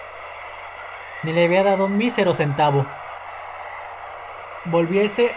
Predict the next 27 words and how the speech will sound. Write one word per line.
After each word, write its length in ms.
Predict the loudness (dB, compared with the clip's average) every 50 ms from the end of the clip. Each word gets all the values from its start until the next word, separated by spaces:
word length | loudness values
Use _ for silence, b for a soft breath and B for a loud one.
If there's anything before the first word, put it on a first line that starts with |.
| -4 -4
a 160 | -2 -2 -2
su 200 | -2 -2 -4 -2 0
casa 360 | 0 0 0 0 -2 -2 0
hambrienta 680 | -2 -2 -2 -2 0 0 0 0 -2 0 0 0 0 0
y 100 | -2 -4
medio 220 | -2 0 0 2 2
helada, 520 | 2 4 4 4 4 2 0 -2 -4 -12 -14 -14 -14 -14 -14 -14 -14 -14 -14 -14 -14 -14 -16 -16 -16 -16 -16 -16 -16 -16 -16 -14 -14 -14 -14 -14 -14 -12 -12 -12 -12 -12 -14 -14 -12 -6 -2
y 120 | -2 -2 -2
que 180 | 2 4 4
parecía 540 | 6 8 8 8 6 6 4 4 2 2 6
tan 180 | 4 4 6 6
abatida 560 | 6 6 6 4 4 -2 0 2 4 4 4
la 160 | 4 2 2
pobrecilla. 680 | 2 2 4 2 0 0 0 -2 0 2 2 0 0 -2 -10 -14 -14 -14 -14 -14 -14 -14 -14 -14 -14 -14 -14 -14 -14 -14 -14 -14 -14 -14 -14 -14 -14 -14 -14 -14 -14 -14 -8 -4
Los 180 | -2 -2 -2 0
copos 320 | 0 0 4 4 4 4
de 80 | 4 2
nieve 340 | 4 4 4 4 2 -2 -4 -2
caían 240 | 0 2 2 2 2
sobre 240 | 4 4 4 4 2
su 140 | 0 -2
largo 360 | -2 0 2 2 2 0 -2 -2
cabello 400 | -2 0 2 2 2 2 2 2
rubio, 340 | 2 2 0 2 2 0 0 -2 -6 -14 -14 -14 -14 -14 -14 -14 -14 -14 -14 -14 -14 -14 -14 -16 -16 -14 -16 -16 -16 -14 -14 -14 -14 -14 -8 -2
cuyos 300 | 0 2 2 2 2 0
hermosos 520 | 0 0 2 2 2 2 0 -2 -2 -2 -6 -10 -10 -12 -14 -14 -14 -14 -14 -14 -14 -14 -14 -14 -16 -14 -14 -12 -10 -6
rizos 520 | -2 -2 0 0 0 0 0 0 0 -2